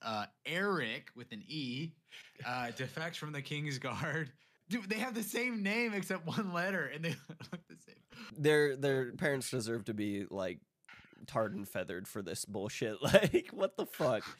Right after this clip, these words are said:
Speaker 2: You have
Speaker 1: I gotta
Speaker 2: damned your
Speaker 1: Google,
Speaker 2: kids.
Speaker 1: I might Google who the Cargills are and just, like,
Speaker 2: Go on
Speaker 1: I
Speaker 2: a,
Speaker 1: don't know.
Speaker 2: yeah.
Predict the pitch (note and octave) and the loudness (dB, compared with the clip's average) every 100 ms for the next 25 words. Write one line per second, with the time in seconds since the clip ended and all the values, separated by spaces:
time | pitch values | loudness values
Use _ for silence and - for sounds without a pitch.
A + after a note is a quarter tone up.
0 | - - - - C#3 D3+ B2+ G#2 A#2+ A#2+ | -18 -20 -20 -6 2 2 2 2 4 4
1 | A#2+ - - D3 A2 C3+ - - _ _ | 2 2 0 2 2 0 -4 -14 _ _
2 | _ _ - C#3 F#3 F#3+ D3+ D3+ C#3 C3 | _ _ -8 -2 0 0 -2 -2 0 0
3 | C#3 B2 G2+ A2+ A#2 B2+ B2+ C3 B2+ A#2+ | 0 -2 -2 -4 -2 -2 -2 0 0 0
4 | A2+ A2+ G#2 G2 A2+ G#2 G2+ - _ _ | 0 -2 -6 -8 -4 -4 -4 -8 _ _
5 | _ _ - - B2 A2 A2 G2 F2 D#2+ | _ _ -6 0 0 2 0 -2 -6 -12
6 | E2 - A#2+ F#2+ | -12 -10 -6 -6